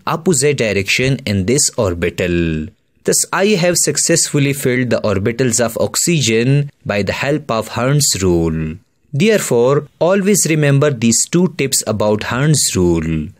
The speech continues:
Firstly, it talks about the pairing of electrons in orbitals. Secondly, electrons tend to remain unpaired as far as possible.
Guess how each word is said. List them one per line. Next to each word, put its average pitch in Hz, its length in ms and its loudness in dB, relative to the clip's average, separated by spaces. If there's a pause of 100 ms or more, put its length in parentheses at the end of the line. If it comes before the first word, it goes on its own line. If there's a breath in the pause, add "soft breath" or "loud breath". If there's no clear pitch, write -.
Firstly, 175 800 0
it - 180 -6
talks 180 340 0
about 131 420 0
the 104 80 0
pairing 135 440 0
of 113 160 -2
electrons 117 800 0
in 131 160 0 (100)
orbitals. 87 920 0 (400)
Secondly, 180 800 0
electrons 175 640 2 (140)
tend 180 260 2
to 170 100 2
remain 123 440 2 (140)
unpaired 131 800 0 (120)
as 165 260 2
far 127 240 0
as - 340 2
possible. 82 840 -2